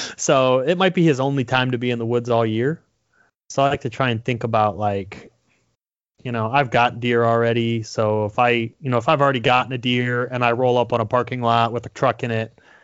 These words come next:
I might be less likely to go beaten in versus, you know, there's some guys who can only hunt, I don't know, whatever. They get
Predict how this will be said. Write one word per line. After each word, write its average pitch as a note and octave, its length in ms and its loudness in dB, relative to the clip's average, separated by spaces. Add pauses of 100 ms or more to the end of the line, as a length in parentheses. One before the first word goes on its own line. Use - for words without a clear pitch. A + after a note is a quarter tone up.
(320)
I D3+ 120 0
might C#3+ 180 2
be C3 100 0
less A#2 360 0
likely A#2 340 0
to A#2+ 80 0
go A2+ 160 2
beaten A#2 380 -2
in B2 260 -2 (1000)
versus, A2+ 600 0
you A2+ 60 -4
know, A2 140 -2
there's A2 160 -2
some C#3+ 200 0
guys A#2 380 2
who A#2 100 -8
can A2+ 160 -2
only A#2+ 220 0
hunt, A2+ 320 0 (920)
I A2+ 140 0
don't G#2+ 140 0
know, F2+ 140 -8
whatever. G#2 440 -2
They F2+ 120 -8
get G#2+ 220 -2